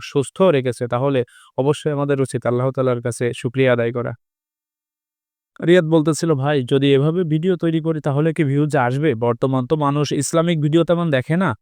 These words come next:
আর আপনি তো একজন অসহায় মানুষ, আপনার ভিডিও তো দেখবেই না।" তো ভাবলাম যে আসলে দেখি, করে তো দেখি, তারপরে দেখা যাবে যে কি হয়। সেইভাবে অনেক চেষ্টার পর ভিডিওটি তৈরি করলাম। অনেক কষ্ট হয়েছিল আমাদের দুজনের,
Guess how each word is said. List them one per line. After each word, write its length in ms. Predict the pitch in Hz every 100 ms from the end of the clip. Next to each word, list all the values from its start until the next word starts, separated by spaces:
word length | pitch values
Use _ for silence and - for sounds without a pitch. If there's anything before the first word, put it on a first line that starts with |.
| _ _ _ _
আর 240 | 139 127 120 123 -
আপনি 300 | - 147 160
তো 100 | 156 170
একজন 260 | 151 165 151
অসহায় 360 | 131 160 147
মানুষ, 180 | 143 135
আপনার 280 | 135 127 156
ভিডিও 240 | 156 156 160
তো 100 | 156
দেখবেই 440 | 135 123 117 127 107
না।" 120 | 107 _ _ _ _ _ - _ _ _ _ _ _ _ 202
তো 60 | 185
ভাবলাম 380 | 156 160 165 165
যে 100 | 156
আসলে 300 | 151 143 160 156
দেখি, 260 | 147 160 -
করে 220 | 131 127
তো 100 | 165
দেখি, 340 | 165 165 202 135 - _ _ _ _ _ _
তারপরে 440 | 143 127 - 127 123 117 90
দেখা 300 | 117 123 131
যাবে 220 | 120 120 117
যে 120 | 120
কি 160 | 127 104
হয়। 280 | 113 95 - _ _ _ _ _ _ -
সেইভাবে 420 | 214 208 202 190
অনেক 220 | 185 180 -
চেষ্টার 340 | 175 - 170
পর 180 | 147 147 135
ভিডিওটি 400 | 139 156 147 147
তৈরি 260 | 147 135
করলাম। 300 | 131 139 147 170 214 339
অনেক 200 | 214 202 - -
কষ্ট 220 | 143 -
হয়েছিল 300 | 143 139 160 147
আমাদের 280 | 135 135
দুজনের, 420 | 135 131 143 151